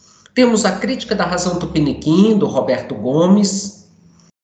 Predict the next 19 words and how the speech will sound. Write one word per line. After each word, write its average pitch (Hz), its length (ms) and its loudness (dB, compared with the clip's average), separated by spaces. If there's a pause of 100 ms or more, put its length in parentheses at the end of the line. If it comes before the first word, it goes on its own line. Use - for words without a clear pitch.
(580)
Temos 185 360 4
América 185 420 2
Latina 165 380 -2
Não 156 240 2
Ser, 175 420 -2
do 131 200 -6
Roque 147 340 -2
Zimmermann. 175 880 0 (400)
Temos 180 320 0
o 180 80 0
livro 160 320 0
Filosofia 160 560 -2
Brasileira, 151 680 0
do 123 120 -4
Luiz 127 260 -4
Alberto - 360 -2
Cerqueira. 156 1000 -4 (720)
Óbvio, 170 340 -2
além 147 760 -4